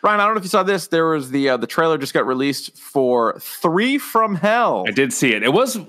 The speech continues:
Speaker 2: kind of an odd trailer.
Speaker 1: Yeah, it was like,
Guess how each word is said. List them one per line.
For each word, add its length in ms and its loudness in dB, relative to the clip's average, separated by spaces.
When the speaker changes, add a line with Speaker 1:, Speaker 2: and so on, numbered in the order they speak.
Speaker 2:
kind 220 0
of 60 0
an 80 2
odd 300 2
trailer. 480 -2
Speaker 1:
Yeah, 140 2
it 20 4
was 100 2
like, 160 0